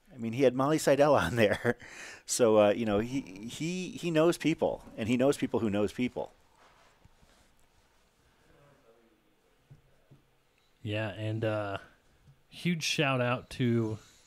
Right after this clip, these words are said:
Speaker 2: to Rob Ricardo, the legend. During our, uh, audio mishaps earlier today, I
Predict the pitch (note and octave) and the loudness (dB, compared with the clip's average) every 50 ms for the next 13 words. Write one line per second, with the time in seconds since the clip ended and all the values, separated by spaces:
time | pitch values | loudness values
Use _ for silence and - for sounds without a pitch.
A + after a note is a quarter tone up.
0 | _ _ _ _ _ _ _ _ _ _ - C3+ A2+ G#2+ A#2 A#2 A#2 A2+ A2 A2 | _ _ _ _ _ _ _ _ _ _ -10 -8 -6 -4 -2 -2 -2 -4 -4 -6
1 | G#2 - - A#2 A2+ A2 A2 A2+ A#2 A2+ - - - A#2 G#2+ G#2 F#2+ A#2 A2+ A2+ | -6 -6 -6 -4 -4 -4 -4 -4 -6 -6 -10 -14 -10 -8 -6 -4 0 0 0 0
2 | G#2+ A2 A#2+ A#2+ A#2+ A#2+ - - - - - - _ _ _ _ _ _ _ _ | 0 0 -2 -2 -2 -4 -6 -10 -18 -20 -20 -20 _ _ _ _ _ _ _ _
3 | _ _ _ _ _ _ _ _ _ _ _ _ - C3 C3 C3 C3 B2 B2 B2 | _ _ _ _ _ _ _ _ _ _ _ _ -6 -2 0 0 0 0 0 0
4 | A#2+ A#2+ A#2 A#2 A#2 A2 G#2+ A2+ - - C3+ C#3 C#3+ C3+ C3 C3 B2+ A#2+ B2 B2+ | 0 0 0 0 0 0 -2 -2 -2 0 2 2 4 4 4 4 4 4 4 2
5 | B2 - - - C3+ C3 C3 - - - - - B2+ B2+ B2 B2 B2 A#2+ A#2 - | 0 -2 -2 -2 -2 -2 -2 -4 -8 -14 -10 -8 -6 -4 -2 0 0 -2 -2 -4
6 | - A2+ A#2+ A#2+ C3 D3 D3 C3 B2+ A#2 | -6 -4 -2 0 0 0 0 -2 -2 -4